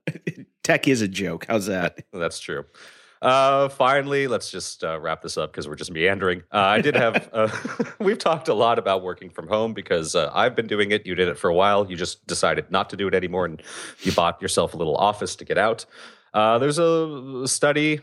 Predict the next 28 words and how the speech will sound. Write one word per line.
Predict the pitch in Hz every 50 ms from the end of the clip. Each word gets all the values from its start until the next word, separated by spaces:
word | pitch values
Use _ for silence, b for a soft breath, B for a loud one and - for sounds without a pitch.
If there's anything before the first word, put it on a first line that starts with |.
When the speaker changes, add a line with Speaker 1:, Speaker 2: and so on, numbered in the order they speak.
| - -
Speaker 2:
uh, | 120 120 120 117
article | 107 - 110 120 117 120 131 117
on | 113 101
Slate | - - 110 104 -
that | 95
kinda | - 110 98 87
wraps | 85 87 87 - -
up | - 92 -
the | 85
study | - - - 92 85 87 87
a |
little | - 90 87 82
bit | - 87 87 -
and | 80
goes | 76 78 78 73
over | 78 98 104 87 95 98
it | 87
that | 82 82
talks | - 90 82 82 - -
about | 82 80 80 80 -
how | - 90 82 80 78
it's | 78 - - -
not | 92 92 95 - -
for | - 104 -
everyone. | 101 101 110 110 104 98 110 117 113 -
No | - 71 69 69
shit. | 69 - - 120 156 - - B B B B B B B
Um, | B 104 101 98 101 101 101 101